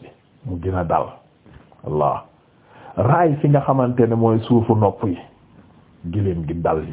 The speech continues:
saa si Allah. Wa kaana bokk ci mu'jizaay alayhi salaatu wa salaam. Te loolu moom, eh, li boroom Xilaasa wax, moo ci nekk, ah, Seydil Haaji Maalik alayhi ridwaanul Maaliki. Kanta mu'jizaatuhu moom,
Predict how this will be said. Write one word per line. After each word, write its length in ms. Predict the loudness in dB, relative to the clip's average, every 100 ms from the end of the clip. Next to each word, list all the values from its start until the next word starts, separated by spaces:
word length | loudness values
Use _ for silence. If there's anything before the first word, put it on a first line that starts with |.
| -10
saa 180 | -8 -8
si 60 | -8
Allah. 380 | -8 -6 -6 -8 -12 -8
Wa 120 | -8 2
kaana 300 | 2 2 -4 -4 -8 -18 -6
bokk 460 | 2 2 4 -2
ci 60 | 2
mu'jizaay 680 | 4 6 4 2 2 4 4
alayhi 360 | 4 2 2 -2
salaatu 360 | 0 2 2 0
wa 80 | -2 0
salaam. 320 | 0 2 0 -6 _ _
Te 80 | 2
loolu 240 | 4 4
moom, 280 | 2 0 -2 -12 _ _ _ _ _
eh, 140 | 2 4
li 240 | 4 4 2
boroom 300 | 2 2 0
Xilaasa 380 | 2 2 2 0
wax, 200 | 0 -2 -12 _ _ _ -2
moo 260 | 2 2 0
ci 80 | 0
nekk, 300 | 0 -2 -4
ah, 180 | 0 0 2
Seydil 300 | 2 4 2
Haaji 340 | 2 0 2 0
Maalik 300 | 2 0 0
alayhi 220 | 2 4
ridwaanul 460 | 2 2 2 2 0
Maaliki. 460 | 0 2 2 0 -10 -14 _ _ _ 0
Kanta 400 | 0 2 0 0
mu'jizaatuhu 840 | 2 0 2 2 2 2 2 2
moom, 280 | 2 0 0